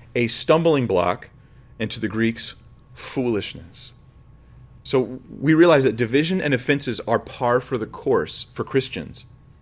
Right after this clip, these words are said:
The ones we want to avoid are the divisions and offenses that are being caused within the body of Christ. When you're causing believers to stumble, um, or divide over, and, and not according to doctrine,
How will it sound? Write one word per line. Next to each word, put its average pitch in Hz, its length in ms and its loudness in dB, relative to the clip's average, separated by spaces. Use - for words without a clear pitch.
The 113 100 -2
ones 139 240 2
we 156 60 2
want 151 140 2
to 131 120 0
avoid 110 460 4
are 113 100 6
the 113 100 0
divisions 113 500 2
and 104 100 0
offenses 117 420 -2
that 98 80 2
are 95 80 0
being 92 200 -6
caused 92 340 -2
within 92 220 -4
the 90 40 -4
body 87 320 -2
of 78 120 -8
Christ. - 380 -20
When 113 100 -2
you're 113 100 2
causing 123 380 0
believers 117 460 2
to - 100 -6
stumble, 113 560 0
um, 95 260 -4
or 117 140 2
divide 104 560 2
over, 107 460 2
and, 107 220 -6
and 101 140 -4
not 107 180 2
according 127 300 2
to 117 100 -4
doctrine, 104 420 -2